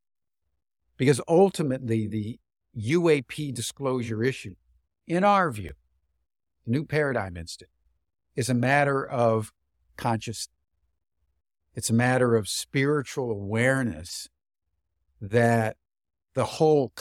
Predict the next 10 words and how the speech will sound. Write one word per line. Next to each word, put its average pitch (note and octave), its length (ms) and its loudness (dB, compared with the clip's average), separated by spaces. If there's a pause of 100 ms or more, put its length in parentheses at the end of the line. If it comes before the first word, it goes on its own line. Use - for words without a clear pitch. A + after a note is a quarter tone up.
(220)
cosmos G2+ 600 -4
is B2+ 200 -8
a G#2+ 60 -6
living A2+ 600 -2
organism. A2 600 -6 (1800)
And B2 180 2
we're B2+ 200 4
part C3 440 -2
of - 120 -8
it. - 120 -20